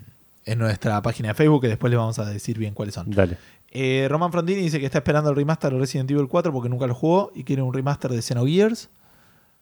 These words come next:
Speaker 1: Me llama el de Resident Evil cuatro, es un juego que yo tengo en mi wishlist hace un montón y nunca lo compré y he escuchado cosas muy buenas sobre él,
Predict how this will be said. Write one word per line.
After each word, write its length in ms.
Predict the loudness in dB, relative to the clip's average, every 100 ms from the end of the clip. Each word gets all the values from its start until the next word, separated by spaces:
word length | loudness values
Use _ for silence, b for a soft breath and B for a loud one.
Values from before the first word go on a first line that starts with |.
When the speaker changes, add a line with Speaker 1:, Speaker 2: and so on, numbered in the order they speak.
| _ -4
Speaker 1:
Me 180 | 2 2
llama 240 | 2 2
el 220 | 0 2
de 100 | 2
Resident 320 | 2 2 0 0
Evil 160 | 0
cuatro, 240 | 0 -2 -2
es 60 |
un 80 | -2
juego 260 | 2 2 2
que 120 | -2
yo 500 | 0 2 4 2 -4 _ _ b b b _
tengo 380 | -4 2 4 4
en 80 | 0
mi 120 | 2
wishlist 560 | 2 0 -2 -2 -4 -16 -10
hace 200 | -8 -4
un 40 |
montón 520 | -4 2 4 4 0 -10
y 80 | -6
nunca 320 | 0 2 2
lo 80 | 2
compré 420 | 2 0 0 0 -2 _ -6
y 120 | 0
he 40 | 0
escuchado 400 | 0 0 2 2
cosas 200 | 0 0
muy 180 | 0 0
buenas 300 | 0 -2 -4
sobre 240 | -2 -2
él, 140 | -2